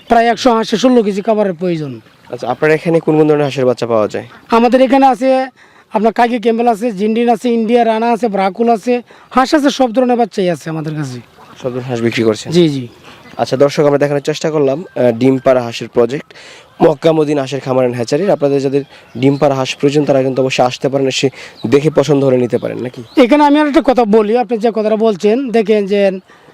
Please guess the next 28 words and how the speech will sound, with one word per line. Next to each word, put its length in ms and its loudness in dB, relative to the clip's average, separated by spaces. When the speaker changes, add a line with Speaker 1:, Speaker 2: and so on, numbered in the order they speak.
Speaker 1:
এখন 300 2
বর্তমানে 720 2
এই 80 -2
যে, 240 2
আহ, 420 -2
অবস্থান 500 0
যে 120 -2
খামারের, 440 0
মানুষ, 420 2
আহ, 640 0
অনেকে 300 2
আছে 220 0
এটা 80 -4
নিয়ে 180 -2
প্রতারণা 480 0
করে। 240 -14
আমি, 480 2
আহ, 180 4
পার্টির 340 0
আর 120 4
আমি, 160 0
আহ, 380 0
উদ্দেশ্য 340 0
করে 140 0
আমি 160 -2
যে 140 -2
কথাগুলো 340 -2
বলবো, 400 2